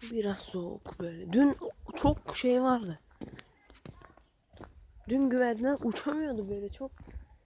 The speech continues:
Hem dün çok şey vardı bakın. Benim güvercinlerim dündü galiba. Şurada duruyorlardı. At bacağı üstlerinden geçti böyle. Diğer güvercinler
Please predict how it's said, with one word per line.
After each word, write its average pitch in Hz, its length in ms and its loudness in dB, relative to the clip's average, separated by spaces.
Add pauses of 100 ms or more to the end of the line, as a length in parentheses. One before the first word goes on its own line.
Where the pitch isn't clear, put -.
(3250)
Hem 269 440 0
dün 311 160 4
çok - 480 -2 (140)
şey 302 260 4
vardı 262 240 4
bakın. 247 240 4 (800)
Benim 269 300 8
güvercinlerim 262 640 -4 (160)
dündü 269 320 4
galiba. 208 380 0
Şurada 277 400 0
duruyorlardı. 226 640 2 (960)
At - 260 0
bacağı 247 220 6
üstlerinden 233 580 -2
geçti 247 380 2
böyle. 262 300 0 (600)
Diğer 247 180 10
güvercinler 226 580 4